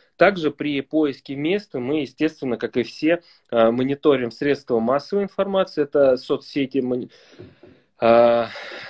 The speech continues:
ам, всевозможные, какие есть, плюс информаторы, которые у нас находятся на местах, а у нас практически,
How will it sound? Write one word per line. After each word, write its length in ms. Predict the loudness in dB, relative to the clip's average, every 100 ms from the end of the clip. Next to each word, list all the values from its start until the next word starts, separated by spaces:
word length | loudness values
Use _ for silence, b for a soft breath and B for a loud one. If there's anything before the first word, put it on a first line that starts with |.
| B
ам, 720 | -14 -10 -6 -6 -8 -10 -12 -12 -14 -16 -14
всевозможные, 800 | -2 4 6 4 4 2 2 -4
какие 360 | -6 -8 -8 -6
есть, 300 | -4 -6 -6
плюс 420 | -2 -2 -2 -4 -10
информаторы, 800 | -8 -6 -2 0 2 2 2 -2
которые 400 | -2 -4 -4 -4
у 20 | -4
нас 240 | -6 -8
находятся 520 | -10 -6 -8 -8 -14
на 60 | -12
местах, 580 | -12 -14 0 2 2 -4 b b b -2
а 100 | 0
у 80 |
нас 180 | 2 -2
практически, 720 | -2 -4 -4 -10 -14 -8 -2